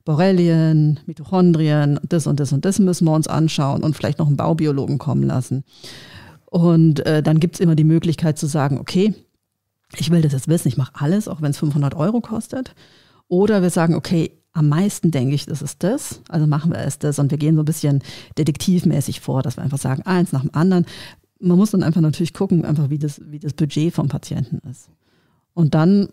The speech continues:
mache ich einen Zweitermin aus, wo wir uns dann wieder treffen, die Ergebnisse besprechen und dann gibt's wirklich die Ratschläge schon, Ernährung, Verhalten, Nahrungsergänzung.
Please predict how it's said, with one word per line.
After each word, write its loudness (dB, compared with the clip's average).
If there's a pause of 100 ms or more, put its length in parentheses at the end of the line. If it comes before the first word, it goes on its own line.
(120)
mache 2
ich -4
einen 0
Zweitermin -2
aus, -2
wo -2
wir -2
uns -2
dann -2
wieder 0
treffen, -4
die -2
Ergebnisse -4
besprechen -4
und 0
dann 0
gibt's -4
wirklich -8
die -4 (400)
Ratschläge -4
schon, -6
Ernährung, -6
Verhalten, -6
Nahrungsergänzung. -6